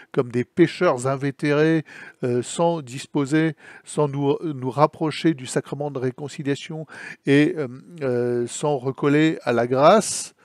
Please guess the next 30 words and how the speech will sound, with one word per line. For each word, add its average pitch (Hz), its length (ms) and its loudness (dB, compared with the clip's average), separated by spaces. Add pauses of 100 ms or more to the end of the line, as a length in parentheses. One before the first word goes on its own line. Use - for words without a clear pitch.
sanctifiante, 147 840 -8
sans, 156 340 -4 (380)
sans 151 280 0
recoller 143 640 2
à 127 140 2
la, 127 200 4 (100)
à 135 100 2
la 127 160 2
vie 135 240 -2
divine, 160 800 -2 (1160)
qui 139 260 4
est, 185 280 6
euh, 123 280 2
une 135 140 -12
grosse 131 260 -4
partie - 300 -2
de 160 60 -4
la 139 80 4
vie 131 160 -4
humaine, 226 420 0
puisque - 280 -10 (480)
nous 117 140 -14
sommes, 185 460 0
euh, 117 580 2
nous 120 120 -14
ne 117 40 -18
sommes 120 160 -6
pas 180 140 4
des 123 320 -4
animaux, 139 680 0